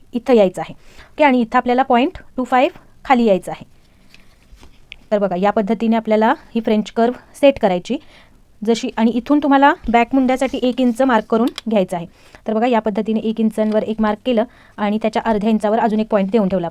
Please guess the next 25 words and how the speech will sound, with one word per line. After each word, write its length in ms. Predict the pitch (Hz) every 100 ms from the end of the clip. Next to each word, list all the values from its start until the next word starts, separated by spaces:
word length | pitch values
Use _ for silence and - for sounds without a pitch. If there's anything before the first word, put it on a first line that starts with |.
| -
बाहेरचा 400 | 208 196 226 247
जो 100 | 240
शेप 200 | 262 240
आहे 120 | 240
तो 80 | 240
एक 200 | 233 233
इंचपासून 440 | 240 233 226 233 247
घ्यायचा 300 | 226 190 156
आहे. 120 | 160 _ _ _ _ _ - -
तर 40 |
या 120 | 208
पद्धतीने 420 | 208 208 214 220
मी 120 | 214 220
इथं, 200 | - 247
इथंपर्यंतच 480 | 247 285 285 277 294
आपल्याला 220 | 247 214
हा 80 | 220
शेप 180 | 220 240 - -
देऊन 240 | 214 196
घ्यायचा. 280 | 214 214 196 285 _ _ - - _ _ _ _ _ _ _ _ _ _ _ _ _ _ _ - - _
ओके, 160 | 196 294 - - - -
यानंतर 460 | 226 240 247 202
हा 200 | 202 226
कर्व 240 | 277 233 226
शेप 260 | 233 262